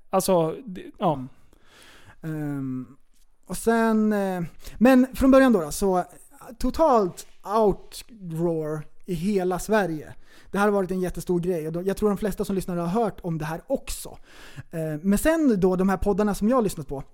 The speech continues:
Speaker 2: har de gett en liten annan intressant infallsvinkel, en annan tanke.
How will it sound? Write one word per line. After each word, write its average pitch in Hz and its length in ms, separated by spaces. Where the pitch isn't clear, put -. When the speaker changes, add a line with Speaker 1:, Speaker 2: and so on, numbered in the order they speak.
Speaker 2:
har 180 160
de 196 80
gett 196 180
en 190 60
liten 185 300
annan 220 540
intressant 190 760
infallsvinkel, 190 1000
en 175 80
annan 180 300
tanke. 175 680